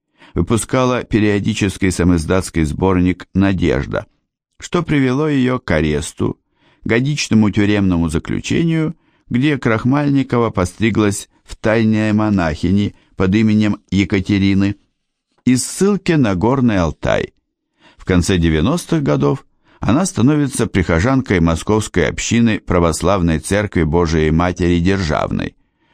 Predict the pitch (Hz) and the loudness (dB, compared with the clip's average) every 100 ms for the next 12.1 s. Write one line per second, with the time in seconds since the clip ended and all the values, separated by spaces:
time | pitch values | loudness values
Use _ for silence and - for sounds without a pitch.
0 | _ - 107 107 87 78 104 113 90 82 | _ 0 2 2 0 0 0 0 -2 0
1 | 87 85 - - 82 90 80 71 98 113 | 0 -2 -6 -4 -2 0 0 0 0 -2
2 | 120 - 101 92 - 69 62 60 - - | -4 -2 -2 -2 -4 -2 -2 -4 -6 -8
3 | - _ _ _ _ _ _ _ - 82 | -10 _ _ _ _ _ _ _ -2 2
4 | 80 95 95 - 87 78 - 50 50 50 | 2 0 -4 -2 0 0 0 -4 -4 -4
5 | 50 - _ _ _ _ _ _ _ _ | -8 -12 _ _ _ _ _ _ _ _
6 | _ _ _ _ _ - - 107 104 71 | _ _ _ _ _ -20 -6 -2 0 0
7 | 101 123 92 71 - - _ _ _ _ | 0 -2 -2 -6 -8 -14 _ _ _ _
8 | _ - - - - - - - 117 107 | _ -4 -2 0 0 0 0 -2 -2 0
9 | 101 123 131 120 104 95 90 78 - 50 | 2 0 0 0 0 2 2 0 -2 -4
10 | - _ _ _ _ _ _ _ - 95 | -4 _ _ _ _ _ _ _ -2 0
11 | 95 - - 90 85 - 85 82 64 - | 0 -2 -2 0 -2 -2 0 0 -2 -8
12 | - | -12